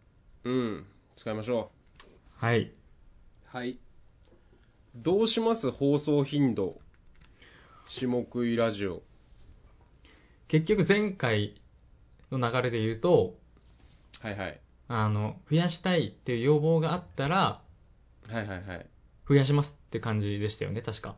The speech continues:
Speaker 1: うんうんうん。で、週一がいいですっていう人が多かったですね。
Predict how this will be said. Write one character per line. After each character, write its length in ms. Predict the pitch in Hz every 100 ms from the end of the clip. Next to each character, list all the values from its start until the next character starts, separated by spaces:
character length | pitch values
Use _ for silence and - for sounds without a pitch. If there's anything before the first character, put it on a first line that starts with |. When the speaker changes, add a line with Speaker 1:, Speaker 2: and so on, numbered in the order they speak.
| -
Speaker 1:
う 40 | 120
ん 20 |
う 40 |
ん 40 | 123
う 20 | 110 104 87 110 87
ん。 100 | - - - - - - - - - -
で、 100 | 196
週 340 | - 240 254
一 200 | 240 247
が 100 | 233
い 120 | 226
い 20 | 196
で 80 |
す 140 | 135 117
っ 20 |
て 140 | -
い 20 | 104
う 40 |
人 140 | -
が 80 | 95
多 140 | 101 98
か 80 |
っ 20 | 90
た 120 | 87
で 20 |
す 120 | -
ね。 220 | 104 104